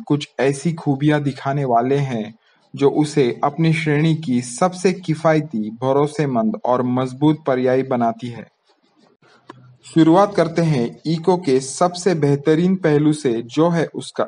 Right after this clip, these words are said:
इंजन। मारुति सुजुकी ईको कार्गो एक सिंपल और प्रैक्टिकल किस्म की गाड़ी है। इसका किफायती और पावरफुल चार सिलेंडर वाला इंजन और उसका बड़ा क्लोज्ड कार्गो स्पेस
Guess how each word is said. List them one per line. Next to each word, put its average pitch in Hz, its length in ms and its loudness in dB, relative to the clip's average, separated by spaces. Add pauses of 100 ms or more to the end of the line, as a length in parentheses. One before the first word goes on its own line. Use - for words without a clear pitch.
(120)
इंजन। 131 400 -4 (640)
मारुति 190 420 4
सुजुकी 180 560 -4
ईको 165 300 0
कार्गो 151 520 0 (180)
एक 143 200 -4
सिंपल 175 720 0
और 131 180 0 (120)
प्रैक्टिकल 170 540 -2
किस्म 156 380 -6
की 143 140 -8
गाड़ी 127 380 -2
है। 120 200 -12 (720)
इसका 175 380 0 (140)
किफायती 175 720 0 (260)
और 135 320 2 (480)
पावरफुल 165 520 4
चार 180 360 0
सिलेंडर 180 520 2
वाला 160 340 2
इंजन 147 540 -2 (360)
और 135 200 4
उसका 147 420 0
बड़ा 147 440 2 (560)
क्लोज्ड 202 420 6 (100)
कार्गो 170 340 2
स्पेस 135 520 -2